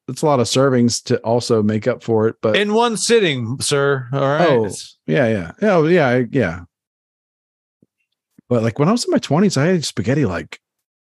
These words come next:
Speaker 1: I don't know, sixty percent of my meals were spaghetti.
Speaker 2: What about,
Speaker 1: And I
Speaker 2: or
Speaker 1: was like
Speaker 2: hamburger helper based?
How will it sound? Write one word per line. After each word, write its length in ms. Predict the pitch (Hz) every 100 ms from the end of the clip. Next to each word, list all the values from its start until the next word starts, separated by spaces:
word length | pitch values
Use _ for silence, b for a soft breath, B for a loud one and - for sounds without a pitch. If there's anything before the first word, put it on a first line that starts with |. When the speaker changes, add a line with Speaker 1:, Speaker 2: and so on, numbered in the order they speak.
| _ _ -
Speaker 1:
I 60 | 123
don't 80 |
know, 180 | 92 - _ _ _ _ _ _ -
sixty 520 | - - 107 - 123
percent 320 | 120 117 131
of 60 | 127
my 120 | 101
meals 460 | 87 98 127 156 -
were 100 | 101
spaghetti. 640 | - 90 92 107 170 170 _ _ _ _ _ _ _ _ - -
Speaker 2:
What 160 | 131 135
about, 240 | 139 143
Speaker 1:
And 80 | -
I 40 | 139
Speaker 2:
or 40 |
Speaker 1:
was 80 | 131
like 80 | 135
Speaker 2:
hamburger 360 | 135 135 131
helper 580 | 127 131 127 131 131 127 - 120
based? 600 | 113 120 123 - - -